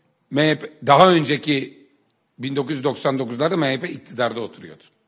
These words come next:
İki bin on birde ben geldiğimde bu yanımızda oturuyordu. Sonda H D P oturuyordu.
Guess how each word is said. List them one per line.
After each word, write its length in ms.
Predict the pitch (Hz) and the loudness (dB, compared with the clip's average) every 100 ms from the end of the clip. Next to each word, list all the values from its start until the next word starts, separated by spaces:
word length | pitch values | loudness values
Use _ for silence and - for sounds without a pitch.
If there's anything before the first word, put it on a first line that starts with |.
| _ _ _ _ _ _ _ _ _ | _ _ _ _ _ _ _ _ _
İki 220 | 143 135 175 | -8 -6 0
bin 60 | |
on 200 | 185 180 | 0 2
birde 260 | 165 156 151 | 2 2 4
ben 180 | 160 151 | 2 4
geldiğimde 680 | 147 135 139 147 185 196 - _ | 2 2 -4 -2 -2 -4 -8 _
bu 180 | 120 127 | -12 -6
yanımızda 480 | 156 123 107 95 104 | -4 -4 -8 -12 -14
oturuyordu. 600 | 92 - 175 123 202 - _ _ _ | -16 -16 -20 -16 -16 -16 _ _ _
Sonda 340 | - 127 127 | -6 -4 -2
H 140 | 131 117 | -2 -2
D 120 | 120 | -4
P 100 | 123 | -6
oturuyordu. 380 | 113 110 110 | -12 -10 -10